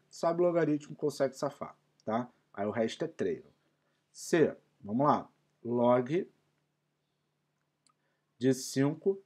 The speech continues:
na base vinte e cinco. Sempre. Log de vinte e cinco na base, log de cinco na base vinte e cinco. Isso é igual a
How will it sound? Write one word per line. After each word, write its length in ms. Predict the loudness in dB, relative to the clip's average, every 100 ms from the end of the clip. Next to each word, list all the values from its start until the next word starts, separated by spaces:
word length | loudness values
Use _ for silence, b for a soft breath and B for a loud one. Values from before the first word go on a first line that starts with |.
| -6
na 180 | -4
base 540 | 2 4 4 2 -6 -8 _
vinte 240 | -4 -4
e 20 | -4
cinco. 340 | -8 -10 -10 _ _ _ _
Sempre. 560 | -6 2 2 2 -6 2
Log 320 | 6 6 6
de 100 | -2
vinte 200 | -6 -6
e 20 |
cinco 420 | -8 -4 -4 -2
na 100 | -4
base, 440 | 2 2 2 -8 -14 _ _ 0
log 280 | 8 8 8
de 100 | -4
cinco 480 | -8 -6 -4 -2 0
na 80 |
base 300 | 6 6 4
vinte 140 | -6 -8
e 40 |
cinco. 380 | -4 -4 -2 -2
Isso 200 | -2 2
é 40 |
igual 360 | 2 6 8 10
a 280 | 10 8 2